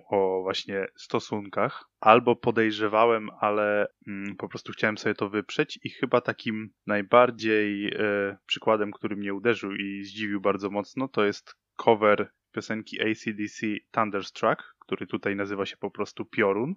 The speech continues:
Ja do teraz przez dwadzieścia parę lat nie wiedziałem, że ten, e, kawałek jest o seksie,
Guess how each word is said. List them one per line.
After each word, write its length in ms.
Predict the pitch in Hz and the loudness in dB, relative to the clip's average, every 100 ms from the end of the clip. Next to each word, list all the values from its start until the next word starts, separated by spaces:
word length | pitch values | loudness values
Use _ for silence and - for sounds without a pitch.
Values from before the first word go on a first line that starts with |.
| - - | -10 -14
Ja 380 | 104 104 101 101 | -2 4 4 2
do 140 | 107 | 0
teraz 580 | - 107 101 - - - - | 0 0 -2 -8 -20 -20 -12
przez 280 | - 98 - | -10 -10 -8
dwadzieścia 520 | - 101 104 - - | -8 -6 -8 -6 -2
parę 240 | 110 101 | 0 2
lat 220 | 104 107 | 0 -2
nie 80 | 110 | -6
wiedziałem, 300 | 104 101 101 | -6 -6 -6
że 120 | 101 | -6
ten, 300 | 95 98 98 | -8 -8 -4
e, 260 | 98 104 98 | -4 -2 -4
kawałek 360 | - 101 98 117 | -2 0 0 -2
jest 140 | - | -14
o 40 | |
seksie, 360 | - 107 - | -6 -4 -2